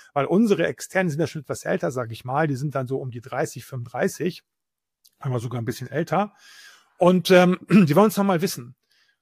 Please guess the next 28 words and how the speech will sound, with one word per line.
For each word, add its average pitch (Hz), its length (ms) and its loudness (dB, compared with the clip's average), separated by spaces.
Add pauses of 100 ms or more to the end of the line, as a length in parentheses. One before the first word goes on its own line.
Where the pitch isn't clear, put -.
(120)
Das - 160 -2
heißt, 214 240 4
du 180 60 8
musst, 190 280 4
damit 185 180 0
du 180 80 4
Chancen 240 440 0
hast 156 140 -2
gegenüber 165 220 -2
den 151 120 2
Jüngeren, 147 680 2
musst 190 240 0
du 196 60 0
schon 180 180 -4
das - 180 -2
performen 165 760 0
und 247 220 0
vor - 220 -4
allem, 180 260 0
du 160 100 2
stehst - 220 -4
dann 165 100 -2
viel 156 160 -6
besser 139 260 -6
da 165 340 0
bei 143 120 -6
den 123 120 -10
Arbeitgebern, 127 680 -6